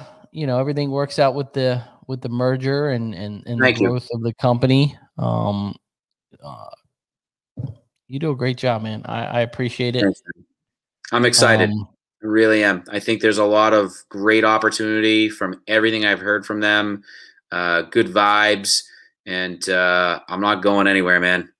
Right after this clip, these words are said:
Speaker 2: Uh, I'm a lifer. Uh, this is, I started on this path. Um, I'm on my eleventh year now. Uh, and I love what I do, man.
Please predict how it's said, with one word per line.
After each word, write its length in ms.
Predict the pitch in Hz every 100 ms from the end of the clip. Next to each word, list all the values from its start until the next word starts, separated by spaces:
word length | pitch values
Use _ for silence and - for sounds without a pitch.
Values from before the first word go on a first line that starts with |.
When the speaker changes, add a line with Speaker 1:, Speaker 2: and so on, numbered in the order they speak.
| -
Speaker 2:
Uh, 360 | 82 82 80 80
I'm 140 | 92
a 60 | 92
lifer. 500 | 95 92 90 80 - 90
Uh, 80 |
this 200 | 87 87
is, 540 | 90 90 87 - - - - - _
I 60 | 87
started 340 | - 101 98
on 120 | 101
this 160 | 98 98
path. 500 | - 104 107 107 - -
Um, 500 | 90 90 90 87 85
I'm 140 | - 92
on 100 | 90
my 160 | 85
eleventh 420 | 87 95 101 98
year 160 | 101 104
now. 500 | 107 107 110 107 107 -
Uh, 640 | 95 92 90 90 90 87 -
and 560 | 92 90 90 90 90 82 - - _ _ _ _ -
I 80 |
love 220 | 82 98 95
what 100 | 101
I 140 | 95
do, 260 | - 98 104
man. 300 | 82 82